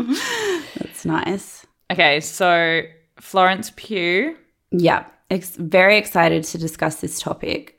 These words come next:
Speaker 1: Basically, we have a thing, and just, we're only gonna mention the Patreon once, so everyone just get over it. We talked about a Patreon, <laughs> Florence Pugh and the Patreon last week.
Speaker 2: I wish,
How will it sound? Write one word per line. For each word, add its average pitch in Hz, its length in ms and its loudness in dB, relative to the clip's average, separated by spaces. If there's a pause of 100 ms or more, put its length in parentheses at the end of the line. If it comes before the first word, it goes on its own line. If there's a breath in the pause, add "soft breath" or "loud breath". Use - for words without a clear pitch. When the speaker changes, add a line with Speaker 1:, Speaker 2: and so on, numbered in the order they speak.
Speaker 1:
Basically, 269 840 0
we 202 140 -2
have 175 300 2
a 180 80 -6
thing, 147 480 0
and 156 140 -2
just, - 300 -10
we're 151 160 -8
only 165 220 -2
gonna 208 140 -2
mention 208 280 -4
the 214 60 -8
Patreon 208 460 -4
once, 165 280 -4
so 165 80 -8
everyone 165 220 -8
just - 200 -16 (360)
get 160 140 0
over - 200 -2
it. - 100 -8 (340 loud breath)
We 143 60 -4
talked 196 200 2
about 202 260 4
a 214 40 0
Patreon, 202 400 6
<laughs> - 160 -6
Florence 233 440 4
Pugh 196 200 2
and 175 80 4
the 180 60 2
Patreon 175 420 2
last 156 200 4
week. 143 200 2
Speaker 2:
I 311 240 8
wish, 330 460 2